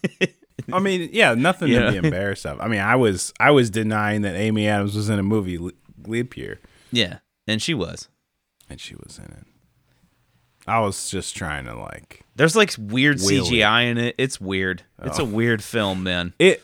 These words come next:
Speaker 2: the, when you say, when we talk about it, it's, I, it, I feel like we're talking about the mo-, like, uh,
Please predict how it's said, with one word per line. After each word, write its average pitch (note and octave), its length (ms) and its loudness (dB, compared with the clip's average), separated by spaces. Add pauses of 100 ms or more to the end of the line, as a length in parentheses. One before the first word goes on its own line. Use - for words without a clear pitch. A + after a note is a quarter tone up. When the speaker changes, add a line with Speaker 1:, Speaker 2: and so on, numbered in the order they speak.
Speaker 2:
the, D#3 140 6 (120)
when D#3+ 220 6
you G#3 180 6
say, C3+ 300 0
when D3+ 220 6
we D#3+ 140 6
talk D#3+ 320 2
about G#3+ 280 2
it, G3+ 100 0
it's, B2+ 260 -2
I, A#2 220 2 (180)
it, - 360 -12 (120)
I B2 140 2
feel D3 320 -2
like D3+ 220 2
we're G2+ 80 0
talking F#2+ 420 -2
about E2+ 320 -4
the E2 60 -8
mo-, E2+ 340 -6
like, E2+ 400 -6
uh, C#2+ 440 -6